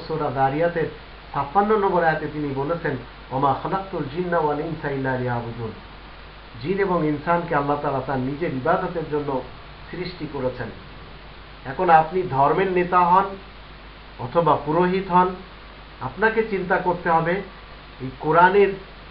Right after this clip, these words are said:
বাহিরে কোনো কিছু আপনি যদি বর্ণনা করেন, তাহলে পরকালে আপনি ঠেকবেন কিনা। কিন্তু রাসূল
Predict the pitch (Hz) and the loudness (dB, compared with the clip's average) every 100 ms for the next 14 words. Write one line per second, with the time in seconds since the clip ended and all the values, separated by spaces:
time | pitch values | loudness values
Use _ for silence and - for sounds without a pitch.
0 | - 110 147 196 233 220 196 202 196 185 | -16 2 4 4 4 4 6 4 4 0
1 | 190 165 165 165 156 - - - - 147 | 2 2 2 -2 -4 -6 -16 -16 -6 -2
2 | 147 131 143 156 175 165 165 156 143 156 | -2 4 4 4 2 2 2 2 2 2
3 | 151 147 131 147 151 160 160 147 139 143 | 0 0 -2 2 2 2 0 0 0 -2
4 | 139 123 - - - - 135 131 147 123 | -6 -6 -12 -18 -12 -4 -4 0 0 0
5 | 123 107 - - - - - - 127 147 | -4 -8 -10 -14 -18 -18 -18 -12 -4 4
6 | 143 139 - 220 233 | 6 6 4 4 2